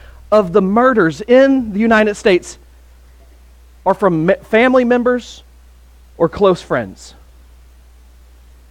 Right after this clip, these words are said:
Over half of this egregious activity is done by someone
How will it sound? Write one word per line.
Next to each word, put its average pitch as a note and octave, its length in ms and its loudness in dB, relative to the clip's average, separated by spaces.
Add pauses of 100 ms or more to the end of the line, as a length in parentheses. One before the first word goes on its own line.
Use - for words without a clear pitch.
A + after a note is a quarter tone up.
(540)
Over F#4+ 300 0
half E4+ 720 -6 (1040)
of C4 160 -4
this D#4+ 220 -2 (180)
egregious B3+ 1000 -2 (1400)
activity A3 640 -2 (120)
is G#3 200 -2
done C#4 260 -4
by A#3+ 160 0
someone F4 800 -2